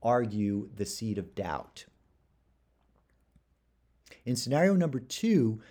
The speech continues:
the taxpayer gets seventy-five thousand dollars worth of receipts from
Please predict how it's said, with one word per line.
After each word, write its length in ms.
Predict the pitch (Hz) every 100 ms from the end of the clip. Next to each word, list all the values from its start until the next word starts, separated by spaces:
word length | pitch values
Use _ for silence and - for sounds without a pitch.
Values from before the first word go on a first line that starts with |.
| _
the 80 | 117
taxpayer 800 | 123 143 143 - 143 135 131 123 - _ -
gets 220 | 123 120
seventy-five 640 | - 139 151 160 147 131
thousand 300 | 131 127 117
dollars 440 | 120 117 113 104 -
worth 240 | 113 117
of 140 | 113 98
receipts 600 | 101 - 117 98 - - -
from 380 | 117 110 104